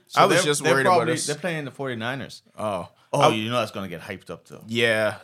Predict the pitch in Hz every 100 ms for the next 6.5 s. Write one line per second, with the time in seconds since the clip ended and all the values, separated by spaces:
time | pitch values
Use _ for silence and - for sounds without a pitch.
0 | - 127 107 131 147 143 123 113 123 113
1 | 120 107 104 107 98 85 95 95 - 101
2 | 87 87 82 110 107 101 - _ 147 175
3 | 156 143 - 110 127 113 107 101 92 104
4 | 98 92 90 64 98 92 92 90 80 78
5 | - 107 120 120 113 - 117 - 110 -
6 | 104 95 95 92